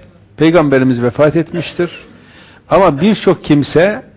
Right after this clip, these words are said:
onu yaşatıyor. Bugün birisi bizim s-, siteye yazmış. İşte bir yere gittik diyor.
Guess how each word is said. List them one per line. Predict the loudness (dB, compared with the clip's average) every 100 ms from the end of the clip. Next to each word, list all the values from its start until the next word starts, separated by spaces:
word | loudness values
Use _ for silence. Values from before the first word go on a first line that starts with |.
| _ _ _
onu | -4 -2
yaşatıyor. | 0 0 0 -2 -2 -2 -2
Bugün | -2 -2 0
birisi | 0 -2 -4
bizim | -2 -4
s-, | -4 -8 -10
siteye | -10 -12 -2 2 4
yazmış. | 4 2 0 -6 -8 -12 -18 _ _ _ -14
İşte | -4 -2 2
bir |
yere | 2 2 0
gittik | -2 -4 -4 -4 -2
diyor. | -2 -2 -6